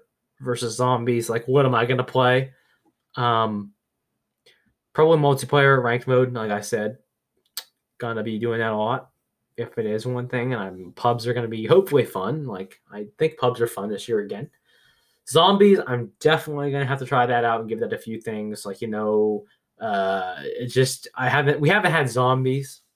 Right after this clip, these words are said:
in a, quite a while. Well, the real kind of zombies in quite a while. So I, I'm excited for that feeling. I'll probably play that to start, maybe, <laughs> honestly. Um,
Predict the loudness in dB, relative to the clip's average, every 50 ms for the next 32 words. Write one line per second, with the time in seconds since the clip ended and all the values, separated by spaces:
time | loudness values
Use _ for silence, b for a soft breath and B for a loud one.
0 | _ _ -12 -10 -10 -10 -10 -12 -16 -18 -20 _ _ 2 4 6 6 6 4 2
1 | 0 0 2 2 0 0 -4 -8 _ _ _ _ _ _ _ _ _ _ _ _
2 | _ _ _ _ _ _ _ _ _ -4 -2 -2 -2 -4 -4 -4 -2 -2 -2 -2
3 | -2 -4 -4 -4 -4 -4 -4 -4 -4 -4 -4 -4 -6 -6 -8 -14 -20 _ _ _
4 | _ -12 -8 -4 -4 -4 -2 -2 -2 -2 -2 -4 -6 -8 -10 _ _ b b b
5 | b b -8 -4 -4 -2 -2 -2 -4 -4 -2 2 2 4 4 4 2 -2 -6 -8
6 | -8 -8 -8 -8 -8 -6 -4 -4 -4 -6 -6 -10 _ _ _ _ _ -6 -6 -4
7 | -6 -2 0 2 4 6 6 6 4 4 4 4 4 6 4 2 0 -2 -6 -8
8 | -6 -4 -2 -2 -2 -2 -4 -6 -8 -6 -6 -6 -8 -10 -12 _ _ b b b
9 | b b b _ _ -6 0 2 2 2 2 0 -2 -2 -2 0 0 0 -2 -4
10 | b b b b b b b _ _ -8 -4 -2 0 0 0 0 -2 -4 -8